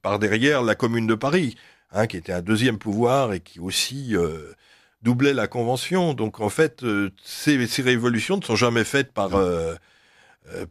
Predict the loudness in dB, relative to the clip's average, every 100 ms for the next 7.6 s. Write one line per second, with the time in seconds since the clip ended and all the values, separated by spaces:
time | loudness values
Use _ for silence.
0 | -4 -2 -2 -4 -2 0 0 0 -2 2
1 | 2 2 -4 -2 -2 -2 -4 -6 -12 -16
2 | -6 -6 -6 -12 -4 0 0 -2 -6 -8
3 | -6 -6 -10 -14 -20 -18 -18 -14 -12 -12
4 | -10 -6 -4 0 2 4 2 0 -4 -10
5 | -12 -12 -16 -20 _ _ _ _ _ _
6 | -6 -6 -4 -4 2 4 4 2 0 2
7 | 0 0 -2 -4 -8